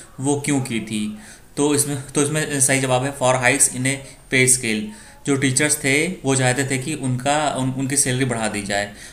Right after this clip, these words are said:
For hikes in pay scale, ये वाला B वाला बिल्कुल सही हो जाएगा इसमें। इसको हम थोड़ा वो कर दे रहे हैं,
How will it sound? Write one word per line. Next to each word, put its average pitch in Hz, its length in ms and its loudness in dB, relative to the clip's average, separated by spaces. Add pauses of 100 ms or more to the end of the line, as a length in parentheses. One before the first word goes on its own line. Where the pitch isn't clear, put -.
(200)
For 139 160 8
hikes 131 440 4
in 139 100 -2
pay 131 320 2
scale, 135 400 0
ये 131 160 0
वाला 127 200 2
B 127 160 0
वाला 123 200 0
बिल्कुल 123 220 -4
सही 127 120 -4
हो 127 60 -2
जाएगा 123 260 0
इसमें। 135 380 -4 (840)
इसको 127 240 -8
हम 123 160 0
थोड़ा 123 120 0
वो 123 100 -2
कर 120 180 -4
दे 117 120 -4
रहे 120 120 -2
हैं, 139 240 -4